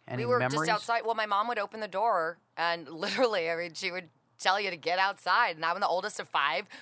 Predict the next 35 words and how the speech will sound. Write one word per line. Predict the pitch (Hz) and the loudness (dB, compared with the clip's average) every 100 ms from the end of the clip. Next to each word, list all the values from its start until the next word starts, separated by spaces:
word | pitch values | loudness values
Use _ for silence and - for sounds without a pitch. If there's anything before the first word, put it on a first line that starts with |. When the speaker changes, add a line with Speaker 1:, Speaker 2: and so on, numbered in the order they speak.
| - | -10
Speaker 2:
We | 175 | -6
joked | 170 180 185 | -2 -2 0
that | 180 | -2
on | 175 | -4
a | |
good | 151 180 175 | -6 -6 -2
day, | 175 | -2
she | 170 160 | -2 -8
didn't | 151 156 135 | -8 -8 -4
lock | 143 180 - | 0 0 0
the | 170 | -8
door. | 151 143 147 185 - - | -6 -4 -4 -6 -10 -8
And | 170 | -4
so | 190 | -4
we | 180 | -4
were | 170 | -2
actually | 185 - 214 185 | -2 -2 -2 0
<laughs> | |
able | 233 190 | 0 -2
to | 185 | -4
come | - 226 | 0 0
back | 190 180 180 | 0 -2 0
in. | 226 196 185 - 302 - | 0 0 -2 -8 -8 -4
And, | 185 190 190 - - | 0 0 -2 -14 -2
and | 185 196 | 0 0
you | 202 220 | -2 -2
never | 226 247 285 | 6 6 6
got | 220 185 147 | 2 0 0
bored. | 208 262 220 220 | 4 6 6 2
We | 214 | -2
were | 208 185 | 0 4
out | 208 214 | 4 4
hanging | - 208 226 | -2 -4 -2
out | 196 202 208 185 | 0 0 -2 -4
with | 196 208 | -4 -4